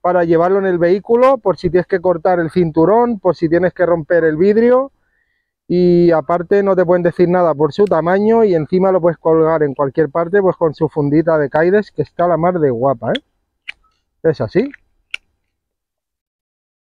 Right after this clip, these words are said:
Muy, muy bonito, es algo que me, me ha encantado. Y bueno, ahora vamos a seguir un poquito. Acero inoxidable cuatrocientos cuarenta, ¿vale?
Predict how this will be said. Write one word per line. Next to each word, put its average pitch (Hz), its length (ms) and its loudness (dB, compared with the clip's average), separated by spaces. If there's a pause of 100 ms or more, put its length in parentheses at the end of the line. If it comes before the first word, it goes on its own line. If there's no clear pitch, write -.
Muy, 190 300 0
muy 220 220 0
bonito, 175 360 0
es 151 100 -6
algo 190 220 0
que 170 80 0
me, 156 240 0
me 147 100 0
ha 160 60 2
encantado. 165 600 -2 (1800)
Y 254 260 2
bueno, 170 420 -4 (260)
ahora 165 840 -2
vamos 170 280 -4
a 165 60 -2
seguir 151 300 0
un 151 100 -2
poquito. 185 640 0
Acero 190 580 0
inoxidable 180 880 0
cuatrocientos 156 680 -2
cuarenta, 123 420 -4
¿vale? 202 240 0